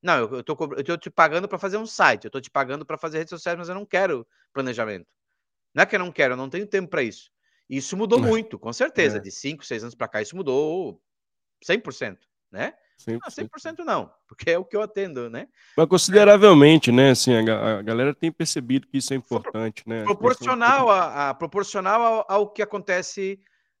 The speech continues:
Speaker 1: eh, e até tinha feito uma pontuação aqui,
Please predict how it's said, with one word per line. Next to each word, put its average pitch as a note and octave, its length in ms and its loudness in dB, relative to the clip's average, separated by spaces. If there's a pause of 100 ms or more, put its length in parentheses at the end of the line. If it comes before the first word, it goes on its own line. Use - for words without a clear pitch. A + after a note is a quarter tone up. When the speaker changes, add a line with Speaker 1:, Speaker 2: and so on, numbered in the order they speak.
(120)
Speaker 1:
eh, B2+ 260 -8
e C#3 80 -2
até D#3 300 -2
tinha F3 160 -12
feito F3+ 240 -10
uma D#3 120 -8
pontuação D3+ 560 -10
aqui, F3+ 340 -12